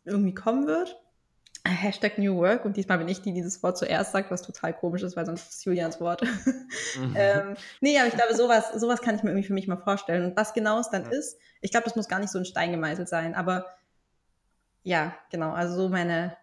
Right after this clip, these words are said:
Speaker 1: meine ein bisschen drumherum
Speaker 2: Mhm.
Speaker 1: Antwort.
Speaker 2: Nee, aber es ist interessant, weil, also ich find das in dem Sinne gut, weil so wie es jetzt ist, ich arbeite zwar schon, aber jetzt halt noch nicht richtig, <laughs> äh, weil Studium, aber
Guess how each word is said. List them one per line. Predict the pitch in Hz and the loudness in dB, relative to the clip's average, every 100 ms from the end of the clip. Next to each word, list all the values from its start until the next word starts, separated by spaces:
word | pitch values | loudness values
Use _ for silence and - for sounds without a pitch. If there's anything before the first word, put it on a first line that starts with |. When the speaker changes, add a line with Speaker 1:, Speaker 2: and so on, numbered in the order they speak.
| _ | _
Speaker 1:
meine | - 175 | -6 -4
ein | 175 | -2
bisschen | 185 190 - 180 170 185 _ _ _ _ - | -4 -6 -8 -8 -8 -10 _ _ _ _ -10
drumherum | - 196 185 175 160 | -4 -2 -2 -2 -4
Speaker 2:
Mhm. | 110 | -6
Speaker 1:
Antwort. | 113 - - - 202 - _ - - - _ _ _ _ | -10 -10 -12 -10 -14 -16 _ -20 -20 -20 _ _ _ _
Speaker 2:
Nee, | 135 113 117 | -18 -14 -10
aber | 101 107 | -8 -8
es | - - _ _ _ _ | -10 -20 _ _ _ _
ist | 117 123 | -16 -12
interessant, | 120 127 - 139 113 | -8 -6 -2 0 2
weil, | 110 110 | 2 2
also | 113 110 113 - - - - - _ _ _ | 0 2 2 0 -16 -20 -20 -20 _ _ _
ich | _ - | _ -8
find | 131 117 | -4 -2
das | 135 120 | -2 0
in | 113 | 0
dem | 127 | 0
Sinne | 127 127 131 123 | 0 -2 0 -2
gut, | - 131 147 - | -6 -6 -6 0
weil | 113 113 107 - _ - | 2 2 0 -4 _ -16
so | 110 120 131 127 | -6 -2 0 0
wie | 123 | -2
es | 113 - | -4 -8
jetzt | 110 127 131 | -2 -2 -2
ist, | 113 | -8
ich | - - | -8 -4
arbeite | 95 113 - | -4 -4 -8
zwar | - - 117 113 113 - | -10 -2 2 2 0 -4
schon, | - 110 120 | -8 -4 -4
aber | 98 95 | -4 -4
jetzt | 92 - | -6 -8
halt | 90 | -12
noch | 90 | -12
nicht | 92 - | -12 -12
richtig, | 104 113 - | -10 -10 -10
<laughs> | 113 104 - - - | -10 -12 -16 -20 -16
äh, | - 101 92 | -6 -6 -4
weil | 92 | -6
Studium, | - 107 107 - | -4 -2 -2 -2
aber | 98 101 98 | -2 0 0